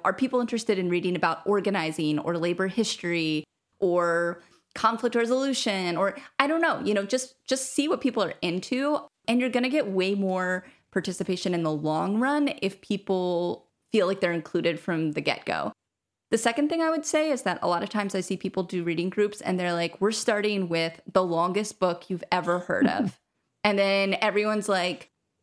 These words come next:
Speaker 1: "No, no, w-, oh, I mean, I'm working, I'm organizing, you know, maybe I have a kid, I have to, like, cook dinner sometimes, you know, when I don't have leftovers," or, like, you know, just, like, uh,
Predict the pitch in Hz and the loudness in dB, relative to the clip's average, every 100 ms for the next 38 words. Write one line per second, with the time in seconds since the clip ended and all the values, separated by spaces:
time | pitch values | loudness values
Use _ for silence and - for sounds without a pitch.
0 | - 190 180 131 175 196 - - 202 - | -2 0 2 0 -2 -6 -6 -2 -2 -2
1 | 170 - 196 196 185 190 185 180 170 202 | -4 0 2 2 0 0 0 0 0 0
2 | 233 240 226 208 170 - 202 220 214 208 | 0 0 0 0 -2 0 0 2 0 0
3 | 196 196 190 185 - 170 165 208 214 202 | 0 0 0 -2 -2 -2 0 2 2 0
4 | 165 - - 202 214 226 226 - 175 - | -4 -8 0 0 2 0 -2 -2 -4 -2
5 | 226 214 180 165 196 202 233 220 240 240 | -4 -2 0 0 0 0 -2 0 -2 -2
6 | 240 247 190 185 196 208 175 175 185 156 | -2 -2 0 0 0 0 0 0 -2 0
7 | 156 160 220 220 247 247 226 180 175 202 | 0 0 -2 0 0 0 0 0 2 0
8 | - _ _ _ _ - 311 349 - | -2 _ _ _ _ -4 0 2 0